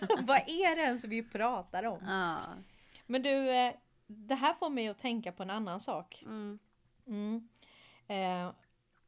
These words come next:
Speaker 1: det är faktiskt så att det som händer nu och det socialen gör nu,
Speaker 2: Mm.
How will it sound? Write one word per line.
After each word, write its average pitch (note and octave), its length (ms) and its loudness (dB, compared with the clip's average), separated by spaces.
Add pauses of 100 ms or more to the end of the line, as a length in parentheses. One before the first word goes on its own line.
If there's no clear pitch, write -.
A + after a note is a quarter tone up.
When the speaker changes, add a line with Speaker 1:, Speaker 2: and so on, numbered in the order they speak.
(1000)
Speaker 1:
det A3+ 180 -6
är A3 60 -6
faktiskt A3+ 400 -10
så F#3+ 240 -10 (140)
att F#3 240 -6 (1300)
det A3+ 200 0
som C4+ 180 -4
händer G3 340 -4
nu F3+ 260 -8
och F#3+ 160 -10
det F#3 120 -6
socialen A3+ 880 -6 (460)
gör G3 560 -2
nu, G3+ 320 -4
Speaker 2:
Mm. G3 480 -10